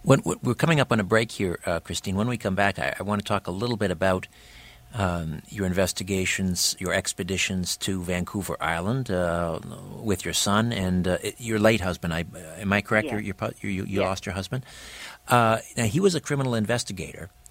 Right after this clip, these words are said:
Speaker 1: And, uh, you also mentioned something in your bio that, um, here he is, a criminal investigator. It's all about the evidence for him. Your, your, your,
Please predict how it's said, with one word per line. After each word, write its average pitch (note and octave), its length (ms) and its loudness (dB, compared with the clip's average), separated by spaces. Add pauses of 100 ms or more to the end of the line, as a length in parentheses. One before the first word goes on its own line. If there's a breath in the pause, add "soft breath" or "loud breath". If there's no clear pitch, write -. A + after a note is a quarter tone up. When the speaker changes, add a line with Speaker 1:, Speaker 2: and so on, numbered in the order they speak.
(580 loud breath)
Speaker 1:
And, G#2+ 320 2
uh, A2 40 4
you B2 180 2
also F#3 200 2
mentioned B2+ 320 0
something A2+ 240 0
in G2+ 120 2
your G2 100 2
bio G2 360 2
that, F#2+ 320 -2
um, F#2 280 -4 (400)
here C#3+ 220 -4
he D3+ 120 2
is, C3+ 160 0
a - 100 -8
criminal C#3+ 320 0
investigator. F#2+ 840 0
It's G2+ 200 -6
all C3+ 180 8
about B2+ 220 4
the C3 120 -2
evidence G2+ 480 0
for D#2 140 -6
him. D2+ 200 -8
Your, F2+ 100 -4
your, G#2 200 -8
your, G#2+ 240 -10